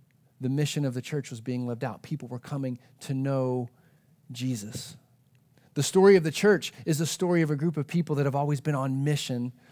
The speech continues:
with the message of the gospel by the power of the Holy Spirit. And if you keep reading through the rest of the New Testament, you know what you find? You learn that the Holy Spirit gives us power to overcome our weaknesses. He shores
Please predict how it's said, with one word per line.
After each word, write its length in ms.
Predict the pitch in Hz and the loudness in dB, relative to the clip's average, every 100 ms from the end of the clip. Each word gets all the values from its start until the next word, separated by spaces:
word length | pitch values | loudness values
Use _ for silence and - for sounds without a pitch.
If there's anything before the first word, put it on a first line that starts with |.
| - | -8
with 140 | 143 | -4
the 80 | 151 | -2
message 400 | 147 151 160 139 | 0 0 -2 -2
of 80 | 135 | -4
the 80 | 131 | -2
gospel 560 | 131 123 - 120 113 - - - | -4 -4 -6 -6 -6 -8 -10 -2
by 80 | |
the 100 | 135 | -2
power 400 | 135 - 147 151 | -2 0 2 4
of 120 | 147 131 | 2 -2
the 80 | |
Holy 260 | 127 135 127 | -6 -6 -6
Spirit. 320 | - - 131 | -6 -4 -4
And 100 | 120 | -4
if 160 | 123 - | -6 -4
you 80 | 170 | -4
keep 280 | 180 175 160 | -2 -4 -2
reading 640 | 147 180 185 160 131 143 - - _ | 0 4 4 2 0 -4 -8 -20 _
through 120 | 170 | -2
the 100 | 147 | 0
rest 320 | 143 147 - | -2 -4 -4
of 60 | 143 | -4
the 60 | |
New 120 | 143 143 | -4 -4
Testament, 440 | - 143 - 127 | -2 -4 -4 -4
you 60 | 143 | -2
know 60 | |
what 160 | 170 - | -2 -4
you 80 | 143 | -6
find? 420 | 135 135 147 147 - _ _ _ _ _ _ _ _ _ - - | -4 -4 -6 -8 -16 _ _ _ _ _ _ _ _ _ -20 -12
You 140 | - 170 | 0 2
learn 160 | 165 | 2
that 100 | 156 | 2
the 60 | 151 | -2
Holy 240 | 147 160 | -2 -2
Spirit 380 | 143 - 151 139 | -4 0 0 0
gives 200 | 139 135 | -2 -2
us 140 | 139 - | -2 -4
power 560 | - 143 135 117 120 - _ _ _ | 0 2 2 0 -4 -10 _ _ _
to 100 | 185 | -6
overcome 400 | 160 131 - 147 | -4 -4 -4 -2
our 140 | 127 | 0
weaknesses. 640 | 120 127 110 - - - - _ _ _ _ _ - | 0 -2 -6 -14 -16 -18 -20 _ _ _ _ _ -20
He 200 | - 180 | -2 0
shores 680 | 151 - - 165 170 160 143 | 0 -4 0 2 4 2 0